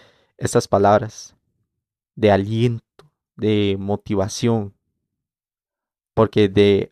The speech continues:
algún modo u otro, amigos, siempre logramos salir adelante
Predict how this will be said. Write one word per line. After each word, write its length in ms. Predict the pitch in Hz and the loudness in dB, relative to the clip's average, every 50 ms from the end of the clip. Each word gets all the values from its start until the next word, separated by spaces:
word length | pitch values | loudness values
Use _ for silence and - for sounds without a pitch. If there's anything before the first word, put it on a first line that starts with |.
| _ _ | _ _
algún 400 | - 104 101 98 - 117 120 123 | -2 -2 -2 -2 -2 -6 -4 -2
modo 400 | 127 135 135 120 110 107 - - _ _ _ _ _ _ _ _ _ _ _ _ _ - | 0 2 2 2 0 -2 -4 -8 _ _ _ _ _ _ _ _ _ _ _ _ _ -8
u 160 | 117 110 113 | -2 2 2
otro, 300 | 123 123 - - 135 131 | 2 2 0 -2 -6 -6
amigos, 500 | 120 120 117 101 101 - - - _ _ _ _ _ | -4 -4 -6 -6 -8 -10 -14 -18 _ _ _ _ _
siempre 480 | - - - 117 113 110 - 135 131 123 | -16 -6 -4 -4 -4 -2 -2 -4 -2 -2
logramos 440 | 117 110 101 101 104 104 113 117 | -2 -4 -4 -4 -4 -4 -6 -8
salir 400 | - - 104 101 104 107 110 - _ _ _ | -8 -8 -8 -8 -8 -10 -10 -12 _ _ _
adelante 560 | - 107 101 101 98 98 104 107 - _ _ | -4 -4 -4 -2 -4 -4 -6 -6 -8 _ _